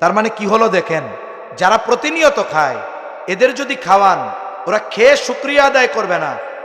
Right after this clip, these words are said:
বরং খানার দোষ ত্রুটি বর্ণনা করবে। বলেন তো, খানার দোষ ত্রুটি বর্ণনা করা, এটা সোয়াবের কাজ না গুনার কাজ? যেই ব্যক্তি খাওয়াইছে, তিনি যদি খাওয়ানোর পরে এই কথাগুলো শুনে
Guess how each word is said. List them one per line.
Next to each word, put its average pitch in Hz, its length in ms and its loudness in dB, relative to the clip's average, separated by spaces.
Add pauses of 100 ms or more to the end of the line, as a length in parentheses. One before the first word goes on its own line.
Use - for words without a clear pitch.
বরং 175 340 2 (140)
খানার 185 480 0
দোষ - 260 -6
ত্রুটি 190 240 -2
বর্ণনা 160 400 0
করবে। 131 360 -8 (360)
বলেন 190 340 0
তো, 170 240 2 (400)
খানার 185 500 2
দোষ 180 340 -4
ত্রুটি 196 400 -6
বর্ণনা 180 440 0
করা, 160 300 0
এটা 147 180 -4
সোয়াবের 214 540 4
কাজ 180 220 0
না 175 120 -2
গুনার 143 300 -2
কাজ? 117 240 -4 (1080)
যেই 226 220 0
ব্যক্তি 247 320 0
খাওয়াইছে, 196 600 2 (880)
তিনি 220 180 -8
যদি 220 240 -8
খাওয়ানোর 220 600 0
পরে 180 280 0 (540)
এই 208 200 -2
কথাগুলো 240 520 0
শুনে 190 440 -4